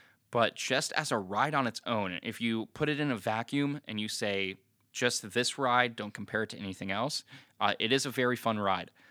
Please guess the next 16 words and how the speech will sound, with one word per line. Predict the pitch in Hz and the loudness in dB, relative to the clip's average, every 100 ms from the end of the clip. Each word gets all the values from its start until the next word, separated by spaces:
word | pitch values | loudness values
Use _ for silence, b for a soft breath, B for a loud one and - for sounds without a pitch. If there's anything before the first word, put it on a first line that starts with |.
| b | b
I | 107 | 2
love | 110 113 127 123 | 2 6 6 8
that | 123 113 | 6 4
one | 117 110 | 2 0
so | 120 | 0
much, | 113 110 - | 0 0 -2
but, | - 104 - B B B | 0 -2 -2 B B B
you | 110 | -4
know, | 104 | -2
me | 110 | -2
being | 110 110 | 0 -2
a | 98 | 0
coaster | 110 107 101 | -2 -2 -4
nerd, | 98 95 - | -4 -4 -6
I | |
really | 101 110 117 | -6 -4 -4